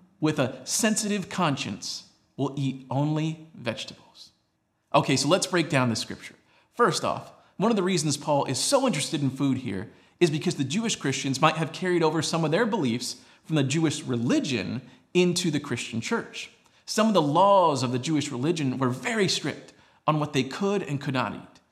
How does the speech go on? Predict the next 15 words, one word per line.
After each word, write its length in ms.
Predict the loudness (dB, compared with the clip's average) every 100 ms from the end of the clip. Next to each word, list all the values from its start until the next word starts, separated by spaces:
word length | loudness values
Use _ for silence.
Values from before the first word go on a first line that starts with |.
| _ _ 2
Then 100 | 4
on 120 | 6
the 100 | 6
other 160 | 4
side, 320 | 0 0 0 2
the 60 |
non-Jewish 520 | 4 4 2 0 -2
folks 300 | 0 -2 0
have 140 | 0 2
always 280 | 4 4 2 -8 -2
eaten 240 | 2 4
whatever 260 | 4 4 2
they 120 | 2
felt 260 | 4 4 4
like. 380 | -8 -14 -20